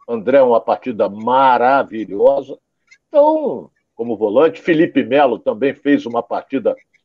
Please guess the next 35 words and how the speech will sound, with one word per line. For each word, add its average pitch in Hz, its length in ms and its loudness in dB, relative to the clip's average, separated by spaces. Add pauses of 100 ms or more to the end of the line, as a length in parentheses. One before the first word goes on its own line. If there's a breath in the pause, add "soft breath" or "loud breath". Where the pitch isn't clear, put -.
(140)
maravilhosa. 127 880 2
Eu 135 80 -2
só 185 420 0
não 147 240 -4
gosto 180 360 2
é 170 40 -8
desse 151 200 -6
negócio 143 300 0
de - 60 -14
querer 120 400 -2
dar 120 140 -2
porrada 113 420 0
nos 98 240 -10
outros 143 500 4 (320 soft breath)
e - 60 -20
peitar 135 400 0
juiz. 131 340 0
Todo 208 220 2
jogo 185 200 2
ele 170 100 0
ganha 147 200 2
um 147 60 -2
cartão 123 320 -2
amarelo. 98 340 -2
Isso - 140 -8
eu 196 60 -2
não 190 100 0
gosto. - 400 -4 (340)
Joga 185 240 2
fute-, - 180 0
ele 151 160 -2
sabe 175 260 -2
jogar 240 260 4
futebol, 240 460 2
hein? - 80 -18